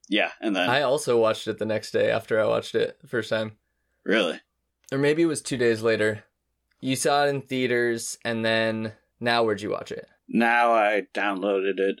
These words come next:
Speaker 1: illegally and watched it on the T V. I mean,
Speaker 2: So
Speaker 1: for any cops that are listening, by <laughs> illegal, it's opposite day, but only for the word illegal. Um, so it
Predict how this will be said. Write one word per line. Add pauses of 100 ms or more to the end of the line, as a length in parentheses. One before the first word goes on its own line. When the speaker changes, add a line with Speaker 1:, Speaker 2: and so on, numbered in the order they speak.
Speaker 1:
illegally
and
watched
it
on
the
T
V. (960)
I
mean,
Speaker 2:
So
Speaker 1:
for
any
cops
that
are
listening, (560)
by (200)
<laughs>
illegal,
it's (340)
opposite
day,
but
only
for
the
word
illegal. (380)
Um, (800)
so (680)
it